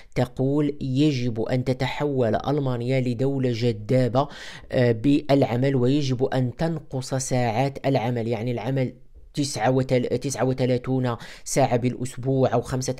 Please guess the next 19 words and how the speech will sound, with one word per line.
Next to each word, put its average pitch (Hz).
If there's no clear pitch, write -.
أيام 123
أو 117
ستة 131
أيام 127
بالأسبوع. 123
هذا 117
الأمر 139
يجب 123
أن 120
ينتهي، 135
ويجب 123
أن 123
يصبح 131
ساعات 127
العمل 123
للدوام 147
الكامل 139
بنفس 135
المرتب، 147